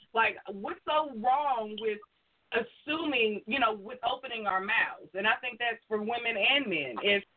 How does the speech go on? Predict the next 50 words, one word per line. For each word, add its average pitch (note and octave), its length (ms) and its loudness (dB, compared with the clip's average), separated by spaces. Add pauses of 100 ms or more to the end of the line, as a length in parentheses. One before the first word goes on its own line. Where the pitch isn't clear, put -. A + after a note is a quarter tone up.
(160)
you C4 300 2
wanna B3+ 260 -2
know, C#4+ 420 2
say F4 220 2
why F4 240 0
you F4 160 -4
wanna E4+ 300 -2
know, E4 360 2
because C#4+ 300 -12
otherwise E4+ 480 -4
it C#4+ 140 -16
just E4 160 -12
sounds D#4 240 2
like C#4+ 160 4
you C4+ 120 -6
know, C#4+ 240 2
then C4+ 220 0
you C4 140 -2
tripping C4+ 260 0
over B3 220 2
dumb B3 260 4
stuff. - 300 -8
Like, G3 280 2 (520)
why B3 280 4
you D4 200 -6
need C#4+ 160 -10
to C#4+ 80 -12
know, A#3 460 -6
if G#3 140 -6
it's F#3+ 200 -8
that C4 200 4
big C4+ 200 -10
a B3 100 -14
deal B3+ 240 -10
to C#4 80 -16
you, C4 200 -12
it A3+ 120 -12
should A3 160 -10
not A3 240 0
be G#3+ 140 -8
that G3+ 180 0
big G3 160 -2
a F#3+ 80 -8
deal F#3+ 200 -2
for F#3+ 100 -12
you F#3+ 140 -4
to E3+ 60 0
communicate E3+ 600 -8
that. - 220 -4 (180)
So, E3+ 280 4